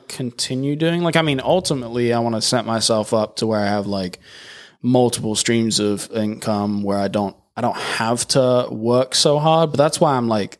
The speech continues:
I've been busting ass through my twenties is 'cause, like, by the time I get to my thirties, I wanna be able to relax a little bit.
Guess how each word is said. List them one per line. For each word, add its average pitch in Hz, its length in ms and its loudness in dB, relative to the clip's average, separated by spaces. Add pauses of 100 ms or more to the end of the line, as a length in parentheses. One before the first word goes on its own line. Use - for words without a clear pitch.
(120)
I've 117 280 0
been 107 320 0
busting 101 400 -2
ass 98 280 -2
through 104 120 -4
my 92 140 -6
twenties 90 440 -8
is 101 140 -6
'cause, - 260 -8
like, - 280 -12
by 131 120 4
the 127 80 4
time 139 180 2
I 131 60 4
get 131 140 4
to 123 60 -2
my 120 120 0
thirties, 113 540 0
I 107 60 -2
wanna 101 300 -4
be 110 140 0
able 117 160 0
to 120 100 -2
relax 127 400 2
a 143 60 2
little 143 180 2
bit. 151 320 0